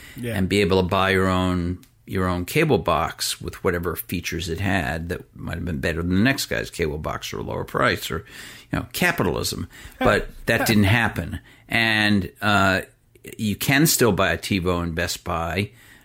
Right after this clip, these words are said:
Speaker 2: uh, or Amazon, but you, I, as far as I know, there are no other
Speaker 1: Yeah,
Speaker 2: cable
Speaker 1: there
Speaker 2: boxes. There are many streaming boxes, which we, we will talk about, I'm sure.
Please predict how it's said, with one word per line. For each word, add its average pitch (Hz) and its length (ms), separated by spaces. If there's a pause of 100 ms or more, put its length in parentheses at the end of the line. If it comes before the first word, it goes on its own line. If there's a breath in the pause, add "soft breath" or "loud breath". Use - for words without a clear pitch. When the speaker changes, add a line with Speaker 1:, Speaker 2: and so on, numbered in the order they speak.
(180 loud breath)
Speaker 2:
uh, 82 600
or 82 220
Amazon, 90 1000
but 90 340
you, 92 140 (200)
I, - 220
as - 80
far 110 200
as 95 100
I 107 140
know, 98 260
there 90 160
are 92 160
no 95 240
other 90 500 (640 soft breath)
Speaker 1:
Yeah, 160 180
Speaker 2:
cable 147 340
Speaker 1:
there 78 60
Speaker 2:
boxes. - 680 (320 loud breath)
There 98 100
are 92 40
many 107 360
streaming 151 540
boxes, 87 520
which - 240
we, 82 300
we 85 160
will 82 180
talk - 320
about, 80 200
I'm 82 120
sure. - 420